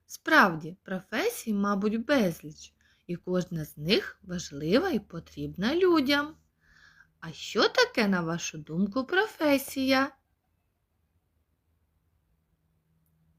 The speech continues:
Це справа, робота, якою займається людина. Я згодна з вами!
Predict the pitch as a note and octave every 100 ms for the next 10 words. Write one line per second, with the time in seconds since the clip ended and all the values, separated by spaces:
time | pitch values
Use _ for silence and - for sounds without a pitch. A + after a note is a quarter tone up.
0 | _ - G#3 G3+ - - F3 E3+ G#3 F4+
1 | C4 F3 - _ E3 E3+ D#3+ D3+ D3 F3+
2 | F#4 - - - _ _ - F3 D#3+ -
3 | B3+ A4 C#4+ F3+ E3+ D#3+ D#3 F3 G#3 -
4 | B3+ C#4+ F4 C#4 B3+ A3+ A3+ A#3+ _ _
5 | _ _ - C#4 A#4 A#4+ A#4+ A4+ G#3 F3
6 | E3+ F3 F3+ D#3+ D#3 D#3